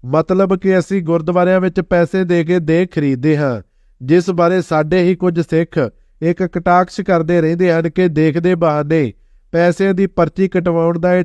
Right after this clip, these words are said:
ਢਕਵੰਜ ਸਿਰਫ ਬਾਬਿਆਂ ਵੱਲੋਂ ਜਾਂ ਕਮੇਟੀਆਂ ਵੱਲੋਂ ਮਾਇਆ ਇਕੱਠਾ ਕਰਨ ਵਾਸਤੇ ਸ਼ੁਰੂ ਕੀਤਾ ਹੋਇਆ ਹੈ।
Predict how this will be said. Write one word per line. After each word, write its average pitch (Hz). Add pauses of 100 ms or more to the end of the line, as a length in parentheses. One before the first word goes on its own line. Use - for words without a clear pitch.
ਢਕਵੰਜ 170
ਸਿਰਫ 170
ਬਾਬਿਆਂ 156
ਵੱਲੋਂ 143 (380)
ਜਾਂ 175
ਕਮੇਟੀਆਂ 175
ਵੱਲੋਂ 175
ਮਾਇਆ 170
ਇਕੱਠਾ 180
ਕਰਨ 170
ਵਾਸਤੇ 170
ਸ਼ੁਰੂ 190
ਕੀਤਾ 156
ਹੋਇਆ 131
ਹੈ। 131